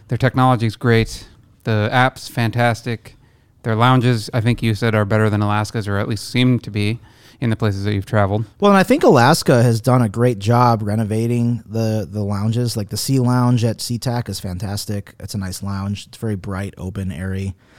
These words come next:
Speaker 2: Um, but yeah, like, the Delta, the newer Delta lounges, they're really, like, showpieces. I mean, the, the new one in, uh, Phoenix Sky Harbor, it, it wasn't open last time I was there. So I was there six weeks ago.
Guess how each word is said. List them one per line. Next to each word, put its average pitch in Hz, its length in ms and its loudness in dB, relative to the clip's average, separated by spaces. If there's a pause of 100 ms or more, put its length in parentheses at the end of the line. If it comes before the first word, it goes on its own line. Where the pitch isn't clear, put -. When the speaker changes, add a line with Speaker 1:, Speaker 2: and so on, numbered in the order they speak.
(240)
Speaker 2:
Um, 104 240 0
but 104 140 -2 (180)
yeah, 226 300 4
like, 107 180 2
the 110 100 -4
Delta, 123 440 2
the 107 100 0
newer 135 300 2
Delta 120 320 0
lounges, 95 680 -4 (800)
they're 147 140 2
really, 135 440 6
like, 101 220 -6 (160)
showpieces. 104 720 0
I - 20 -6
mean, 101 320 -2
the, 98 300 -4
the 101 80 -8
new 123 200 4
one 131 380 4
in, 110 420 0
uh, 95 300 0
Phoenix 131 400 0
Sky 120 220 2
Harbor, 113 500 2 (300)
it, 113 200 -2
it 127 120 0
wasn't 156 300 6
open 143 220 6
last 117 200 2
time 123 100 2
I 110 60 2
was 98 100 -2
there. 104 240 0
So 113 80 -10
I 113 40 -6
was 110 100 -2
there 127 80 -2
six - 260 -4
weeks 143 180 -2
ago. 104 400 -2